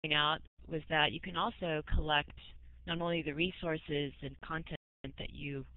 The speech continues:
want to put into your binder, but you can collect a bunch of binders together and put, put them into groups. So we call those,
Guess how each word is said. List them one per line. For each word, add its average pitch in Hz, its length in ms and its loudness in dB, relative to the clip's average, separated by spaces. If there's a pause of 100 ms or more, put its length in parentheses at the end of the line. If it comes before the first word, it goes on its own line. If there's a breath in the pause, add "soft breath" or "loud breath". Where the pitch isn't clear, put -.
(300 soft breath)
want 147 120 -2
to 139 60 -4
put 160 200 -4
into 143 160 -4
your 135 120 -4
binder, 190 320 0
but 160 120 -4
you 185 100 -6
can 170 140 -8
collect 170 240 -4 (560)
a 160 100 -6
bunch 220 260 0
of 107 100 -4
binders 131 340 -4 (100)
together 127 300 -4
and 131 220 -8
put, - 100 -18 (220)
put - 140 -10
them 151 120 -6
into 143 280 -8
groups. 151 380 -6 (800 loud breath)
So 156 100 2
we 160 100 2
call 165 260 0
those, 147 340 6